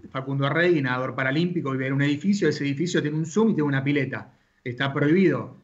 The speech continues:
el tema del uso de la pileta de toda la gente, pero bueno, él logró el permiso de sus vecinos y del consorcio, por lo que pudimos leer en sus redes sociales, que le permite a él poder ir a la pileta. Si él tuviese una casa con pileta,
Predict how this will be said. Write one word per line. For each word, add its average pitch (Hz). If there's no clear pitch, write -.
el 123
tema 139
del 135
uso 147
de 131
la 131
pileta 135
de 147
toda 160
la 180
gente, 202
pero 147
bueno, 127
él 147
logró 151
el 151
permiso 147
de 147
sus 139
vecinos 165
y 135
del 127
consorcio, 185
por 131
lo 127
que 127
pudimos 131
leer 135
en 123
sus 127
redes 139
sociales, 180
que 143
le 151
permite 165
a 180
él 208
poder 160
ir 147
a -
la 143
pileta. 135
Si 147
él 175
tuviese 170
una 151
casa 175
con 160
pileta, 190